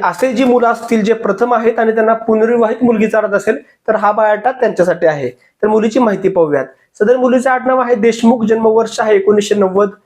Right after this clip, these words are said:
शिक्षण त्यांचं बारावी झालेलं आहे, देवक आहे पाच पालवी, उंची पाच फूट आहे आणि सध्या त्या पुणे येथे नोकरी करत आहेत. त्या विधवा आहेत, त्यांचे मिस्टर आहेत, ते एक्सपायर झालेले आहेत आणि त्यांना एक दहा वर्षांचा मुलगा आहे.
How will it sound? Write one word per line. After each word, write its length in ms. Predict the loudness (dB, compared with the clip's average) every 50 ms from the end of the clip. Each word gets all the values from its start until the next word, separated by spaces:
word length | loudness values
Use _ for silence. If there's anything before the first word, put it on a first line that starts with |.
| _ _ _ _ _ _ -6
शिक्षण 320 | -6 -6 -2 0 0 0
त्यांचं 360 | 2 0 0 0 0 -2 0 0
बारावी 360 | 0 0 0 0 0 0 0
झालेलं 320 | 0 0 0 0 0 0
आहे, 160 | 0 0 0 -2
देवक 440 | 0 0 0 2 2 0 0 -2
आहे 160 | -2 -2 -2 -4
पाच 300 | -2 -2 -4 -4 -4 -2
पालवी, 320 | -2 -2 -2 0 0 -2 -2 -4 _ _ _ _ _ -2
उंची 300 | 0 0 0 0 0 -2 -4 -2 -2
पाच 260 | -4 -4 -4 -4 -6 -4
फूट 160 | -4 -2 -2
आहे 240 | -2 0 0 0 -2 -2 -6 _ _ _ _ -2
आणि 140 | 0 0 0
सध्या 320 | 0 0 -2 0 0 -2
त्या 220 | 0 0 0 -2 -2 -4 -4 -2
पुणे 180 | 0 2 4
येथे 220 | 4 2 2 0 0
नोकरी 320 | 0 0 0 0 0 0
करत 240 | 0 0 0 0 0
आहेत. 220 | -2 -2 -4 -6 -8 -10 _ _ _ _ _ _ _ _ -2
त्या 180 | 0 0 0 0 -2 -4 0
विधवा 340 | 0 0 2 2 2 0 0
आहेत, 140 | 0 0 -2
त्यांचे 280 | -2 -2 -2 0 0 0
मिस्टर 340 | 0 -2 -4 -2 -2 -2
आहेत, 140 | -2 -2 -2 0
ते 40 | 0
एक्सपायर 320 | 0 0 0 -2 -2 0 0
झालेले 260 | 0 0 0 0 0
आहेत 180 | -2 -2 -4 -8 -10 _ _ _ _ _ -2
आणि 200 | 0 0 2 2
त्यांना 360 | 0 0 0 0 0 0 0 -2 -2 -2
एक 200 | -2 0 0 -2
दहा 160 | -2 -2 -2 0
वर्षांचा 540 | 0 0 -2 0 0 0 0 0 -2 -2 -2
मुलगा 320 | 0 0 0 0 0 0
आहे. 180 | 0 0 -2